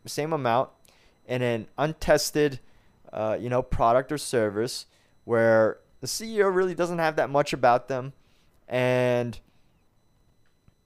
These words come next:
you don't know too much about the company, but, you know, the industry doesn't seem like there's too much growth, or it seems like it's, uh, you know, possibly, like, a, a company that might be successful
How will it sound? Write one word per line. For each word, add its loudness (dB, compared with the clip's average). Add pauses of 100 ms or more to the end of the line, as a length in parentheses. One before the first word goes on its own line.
(640)
you -8
don't 4
know 4
too -4
much -2
about 4
the -10
company, -4
but, 0 (200)
you -8
know, -2 (300)
the -14
industry -10
doesn't -6
seem -6
like -2
there's -8
too -6
much -8
growth, -2
or -4
it -12
seems -10
like -4
it's, -12 (640)
uh, -2 (360)
you -14
know, -4
possibly, -6
like, -4 (1600)
a, -8
a -8
company -6
that -4
might -4
be -8
successful -6